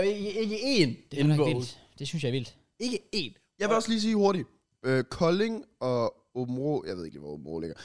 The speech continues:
Speaker 3: men Kolding, <laughs>
Speaker 1: Med Sønderjylland.
Speaker 3: der,
Speaker 1: Meget,
Speaker 3: der,
Speaker 1: meget
Speaker 3: deres,
Speaker 1: Sønderjylland.
Speaker 3: øh, storskærmeshow til V M blev også lukket ned ret hurtigt, fordi der ikke var nok, der mødte op.
Speaker 2: Wow.
Speaker 1: Ja.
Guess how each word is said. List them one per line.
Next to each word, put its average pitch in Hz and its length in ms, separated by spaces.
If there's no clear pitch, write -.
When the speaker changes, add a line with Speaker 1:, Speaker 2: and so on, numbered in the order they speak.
Speaker 3:
men 135 280
Kolding, 208 400
<laughs> - 380
Speaker 1:
Med 143 80
Sønderjylland. 117 540
Speaker 3:
der, 165 120
Speaker 1:
Meget, 180 320
Speaker 3:
der, - 40
Speaker 1:
meget 110 140
Speaker 3:
deres, 202 200
Speaker 1:
Sønderjylland. 127 640
Speaker 3:
øh, - 60
storskærmeshow 113 1000
til 110 160
V 120 280
M 113 80
blev 120 120
også 123 220
lukket 117 160
ned 120 120
ret 104 180
hurtigt, 117 320
fordi 123 160
der 104 140
ikke 110 140
var 104 180
nok, 113 320
der 117 60
mødte 101 200
op. 104 160
Speaker 2:
Wow. 151 440
Speaker 1:
Ja. 113 100